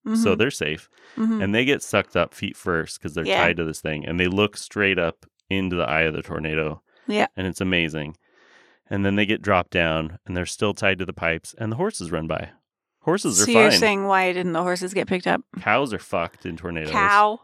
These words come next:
Speaker 1: Trucks are not fucked. Horses are not fucked. That's
Speaker 2: A
Speaker 1: what I
Speaker 2: lot of
Speaker 1: learned.
Speaker 2: trucks are fucked, and some horses,
Speaker 1: Only
Speaker 2: too.
Speaker 1: certain horses,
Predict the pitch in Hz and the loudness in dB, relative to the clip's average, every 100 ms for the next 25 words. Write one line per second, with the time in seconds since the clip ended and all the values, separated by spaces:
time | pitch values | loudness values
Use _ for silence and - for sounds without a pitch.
0 | - 127 131 - 101 90 - - 85 82 | -2 0 0 0 -2 -2 -4 -4 -4 -4
1 | _ _ - 120 - 82 85 78 - - | _ _ 0 0 0 -4 -4 -4 -8 -12
2 | - - - - 185 226 254 370 - - | -14 -18 -16 -2 -2 2 4 4 2 4
3 | 427 - 339 359 370 - - - - 220 | 2 2 0 0 0 -6 -8 -14 -8 -4
4 | 233 226 247 254 277 285 220 269 - 226 | -4 -4 -2 -2 -2 0 0 0 0 2
5 | 160 151 147 123 104 - - | 2 2 0 0 -2 -6 -12